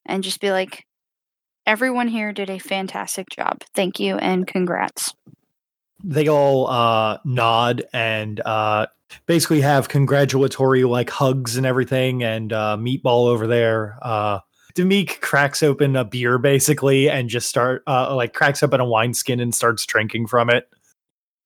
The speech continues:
Speaker 1: And I'm gonna kind of let them celebrate a little bit, and then I'm just gonna get a more serious tone and a serious look and just say, "We are not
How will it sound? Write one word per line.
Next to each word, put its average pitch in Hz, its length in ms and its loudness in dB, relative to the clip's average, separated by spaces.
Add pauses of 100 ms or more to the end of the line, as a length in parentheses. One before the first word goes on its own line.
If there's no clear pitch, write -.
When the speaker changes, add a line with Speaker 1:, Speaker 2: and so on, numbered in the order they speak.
(120)
Speaker 1:
And 208 160 -2
I'm 214 200 0
gonna 220 560 0
kind 208 240 0
of 202 360 -2
let 240 220 -2
them 226 180 0
celebrate 208 640 0 (140)
a 214 80 2
little 202 240 0
bit, 196 240 2
and 196 160 -2
then 190 100 -2
I'm 196 100 0
just 196 140 -6
gonna 185 340 -2 (140)
get 202 160 -2
a - 20 -2
more 190 200 -4
serious 190 560 -4
tone 185 420 -6 (560)
and 202 140 -2
a 190 40 -4
serious 196 400 0
look 101 300 -4 (460)
and 196 160 -2
just 190 160 -2
say, 190 280 0 (880)
"We 208 160 -4
are 190 160 -2
not 196 400 0